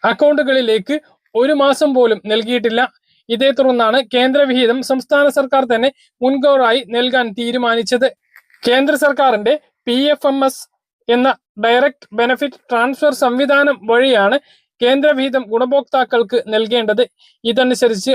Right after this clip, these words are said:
അതാത് മാസം എട്ട് ലക്ഷത്തി നാൽപ്പത്തിയാറായിരത്തി നാനൂറ്റി അൻപത്തിയാറ് പേരുടെ കേന്ദ്രവിഹിതം വിതരണത്തിന് ആവശ്യമായ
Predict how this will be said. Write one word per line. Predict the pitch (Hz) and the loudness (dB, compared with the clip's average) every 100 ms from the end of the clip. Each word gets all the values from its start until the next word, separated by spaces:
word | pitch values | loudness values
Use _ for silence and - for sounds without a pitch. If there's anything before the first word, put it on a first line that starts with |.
| - | 0
അതാത് | 220 247 277 277 202 | 0 2 2 2 0
മാസം | 226 220 196 277 - _ - | 0 0 0 -2 -4 _ -4
എട്ട് | 208 294 | -4 0
ലക്ഷത്തി | 294 254 277 269 | 0 0 -2 -2
നാൽപ്പത്തിയാറായിരത്തി | 262 240 262 285 294 285 285 277 262 220 247 | 0 0 0 -2 0 2 4 2 0 -4 -8
നാനൂറ്റി | 247 220 233 254 254 269 | -4 -2 0 -2 -4 -4
അൻപത്തിയാറ് | 220 247 269 285 277 277 | -4 -4 -2 0 2 2
പേരുടെ | 247 247 247 214 294 _ _ _ 226 | 2 2 2 0 0 _ _ _ 0
കേന്ദ്രവിഹിതം | 240 269 302 277 269 247 254 240 - | 0 2 0 0 -2 -2 -4 -4 -8
വിതരണത്തിന് | 226 262 277 277 277 269 208 | -4 -2 0 -2 -2 -2 -2
ആവശ്യമായ | 220 247 269 294 262 202 208 | -2 -2 -2 -2 0 2 2